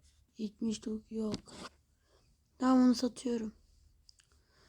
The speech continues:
Kale iyi dursun. Kale bulamayız. Yirmi yedi yaş, bir de yaşlı.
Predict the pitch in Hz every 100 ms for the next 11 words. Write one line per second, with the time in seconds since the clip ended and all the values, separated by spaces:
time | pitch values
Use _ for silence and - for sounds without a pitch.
0 | _ - 233 285 294 - 240 262 233 220
1 | - - 226 208 220 247 277 214 220 233
2 | 233 220 - - - _ _ - - -
3 | _ - - _ _ _ _ _ _ _
4 | _ _ _ - _ _ 214 220 240 254
5 | 262 240 - 254 254 - 277 214 196 -
6 | 240